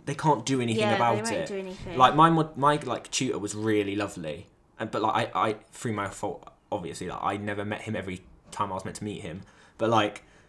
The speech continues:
Speaker 1: I remember going to him and saying, "I don't agree with this," and he was like, "Yeah, that's true, but your other essay's been marked too highly,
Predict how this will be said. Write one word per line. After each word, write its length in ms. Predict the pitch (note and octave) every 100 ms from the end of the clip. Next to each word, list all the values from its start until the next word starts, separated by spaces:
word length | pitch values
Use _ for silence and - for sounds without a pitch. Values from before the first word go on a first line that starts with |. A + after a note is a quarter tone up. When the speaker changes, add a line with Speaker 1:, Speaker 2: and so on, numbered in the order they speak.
| -
Speaker 1:
I 40 | B2+
remember 200 | B2+ A#2
going 200 | A2+ G#2
to 80 |
him 100 | A#2
and 100 | G#2
saying, 280 | G2+ G#2 G#2
"I 100 | - A2+
don't 200 | A2 G#2+
agree 220 | A2+ G#2
with 100 | G2+
this," 180 | F#2 G2+
and 60 |
he 60 | G#2+
was 100 | G#2+
like, 200 | G#2 G2 - - -
"Yeah, 260 | C#3 D3+ C#3+
that's 260 | D3 -
true, 460 | - - B2 G2+ G2+
but 320 | G2+ G#2 -
your 160 | A#2+ B2
other 180 | B2 -
essay's 360 | G#2+ A2+ G#2+
been 400 | A2 A2 G#2 G#2+ - -
marked 400 | A#2 A2+ A2 -
too 200 | - A#2+
highly, 680 | A2 - A2 A2+ A#2 C#3+ D#3+